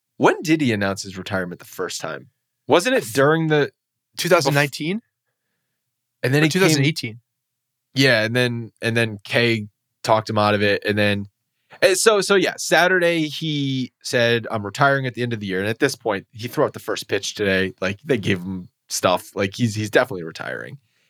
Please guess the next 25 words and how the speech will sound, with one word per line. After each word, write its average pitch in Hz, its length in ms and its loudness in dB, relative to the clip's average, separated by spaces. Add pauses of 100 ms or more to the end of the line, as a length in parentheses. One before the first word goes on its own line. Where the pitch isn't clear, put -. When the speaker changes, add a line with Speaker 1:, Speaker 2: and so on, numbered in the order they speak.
(140)
Speaker 1:
and 113 140 2
he's 123 120 2
been 117 180 2
with 110 140 -2
the 107 80 -6
Yes 98 220 0
Network - 300 -6
for, 92 480 -2
I 87 60 -6
believe, 104 380 0
since 98 240 -8
the - 100 -16
start. - 400 -2 (1000)
And 147 100 4
everyone 160 340 4
always 117 280 0
loves 101 320 -2
it 98 180 -8
when, 90 320 -8
when 85 280 -12 (540)
Singleton's 95 520 -6
calling 85 260 -4
the 80 60 -14
games, - 300 -10
and - 180 -20